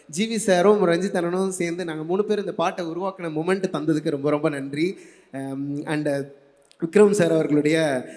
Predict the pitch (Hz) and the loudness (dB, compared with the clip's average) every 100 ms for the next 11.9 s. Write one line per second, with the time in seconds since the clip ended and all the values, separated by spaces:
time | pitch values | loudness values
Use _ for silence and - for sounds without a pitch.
0 | - 147 139 139 139 151 190 226 220 190 | -12 -8 -4 -4 -2 -2 4 4 6 6
1 | 185 165 151 147 143 151 160 185 190 160 | 4 0 -2 -2 0 -2 -2 -2 0 0
2 | 147 143 147 147 147 - - 156 151 143 | 2 2 2 0 -2 -10 -8 -4 -2 -2
3 | 143 147 208 208 190 180 196 180 180 185 | -6 0 2 4 4 4 2 0 0 -2
4 | 185 175 180 170 170 180 202 202 190 175 | -2 -2 0 0 2 4 4 2 2 2
5 | 170 185 185 160 170 170 160 147 143 190 | -2 -4 -6 -2 2 4 2 2 -4 -2
6 | 240 220 202 226 220 220 190 156 160 190 | 2 2 2 -2 -6 -6 -6 -4 -4 -2
7 | 202 165 151 123 - _ _ 165 170 208 | -2 -4 -6 -10 -20 _ _ -6 -4 2
8 | 247 214 233 240 233 220 202 185 180 185 | 4 4 6 4 6 6 6 4 2 2
9 | 196 214 208 190 165 156 180 233 220 185 | 0 0 0 2 2 0 2 2 4 4
10 | 160 147 - - - 175 202 196 185 185 | 4 2 -2 -10 -2 0 0 -2 -4 -4
11 | 180 165 185 196 202 202 180 156 139 | -4 -4 -2 -2 -2 -4 -6 -6 -10